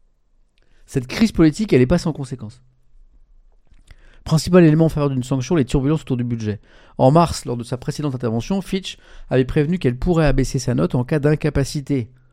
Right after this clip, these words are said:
de l'État, du gouvernement, à mettre en œuvre un plan crédible d'assainissement budgétaire,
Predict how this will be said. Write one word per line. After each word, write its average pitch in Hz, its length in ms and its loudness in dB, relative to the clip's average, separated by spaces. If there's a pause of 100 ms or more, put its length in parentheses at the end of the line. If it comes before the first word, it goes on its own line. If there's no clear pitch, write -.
(440)
de 104 180 -2
l'État, 175 440 6
du 131 100 8
gouvernement, 117 600 2 (300)
à 135 160 0
mettre 180 320 2
en 131 140 2
œuvre 165 220 0
un 110 100 0
plan 175 340 0
crédible 139 500 -4
d'assainissement 123 640 -2
budgétaire, 127 720 -4